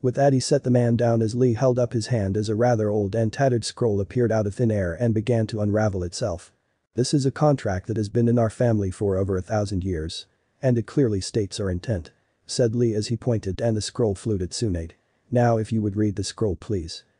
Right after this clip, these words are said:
Tsunade looked at the ancient document, eyes bugging out at what it implied, so with hands shaking, she began reading the ancient text.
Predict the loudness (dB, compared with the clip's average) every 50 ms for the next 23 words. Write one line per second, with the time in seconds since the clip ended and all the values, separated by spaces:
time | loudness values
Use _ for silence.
0 | _ _ _ -12 -6 0 2 2 4 4 2 2 2 2 0 0 -2 -2 -2 0
1 | 0 0 0 0 -2 -4 0 2 2 2 2 2 0 0 0 0 0 -2 -2 -2
2 | -2 -2 0 2 4 4 4 4 2 2 2 2 0 -2 0 0 0 2 2 0
3 | 0 -2 0 -2 0 0 0 -2 -2 -2 0 0 0 0 -2 -2 0 0 0 -2
4 | -2 -2 -4 -4 -4 -4 -6 -8 -8 -8 _ _ -6 -4 -4 -2 -2 0 0 2
5 | 2 2 2 2 0 0 0 0 0 0 -2 -2 -2 -4 -4 -4 -8 -8 -6 -6
6 | -6 -6 -6 -10 -16 -16